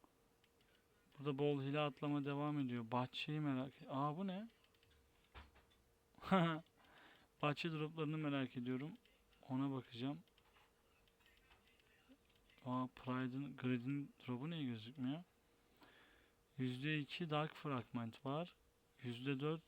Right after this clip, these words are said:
Trina ve yüz K C. Gayet güzel bu arada. Yani belki beşe mi atacak ama olsun. Trina atma ihtimali de var.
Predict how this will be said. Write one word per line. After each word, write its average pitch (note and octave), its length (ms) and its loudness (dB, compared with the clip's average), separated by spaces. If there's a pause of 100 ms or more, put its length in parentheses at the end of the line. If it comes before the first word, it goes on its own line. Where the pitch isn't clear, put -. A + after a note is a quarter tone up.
Trina C3+ 640 2
ve D3 260 0
yüz B2+ 300 -2
K A#2 280 -2
C. A2+ 200 -4
Gayet B2 400 0
güzel C3+ 280 0
bu C3+ 80 0
arada. A#2 320 0 (960)
Yani A#2 180 -2
belki B2+ 380 0
beşe C3 240 0
mi C#3+ 100 2
atacak A#2+ 400 -4
ama D#3+ 140 -2
olsun. C3+ 400 -2
Trina B2+ 340 0
atma B2 240 -4
ihtimali B2+ 460 -2
de A#2 80 -2
var. C3 280 -2